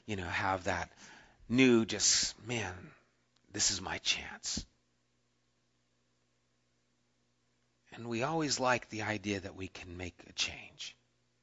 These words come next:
It always fills us with hope. Well, I can make a new resolution. I, I can change. I,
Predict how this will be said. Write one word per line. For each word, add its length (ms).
It 60
always 300
fills 280
us 160
with 120
hope. 420
Well, 240
I 60
can 220
make 200
a 40
new 200
resolution. 600
I, 120
I 100
can 460
change. 320
I, 160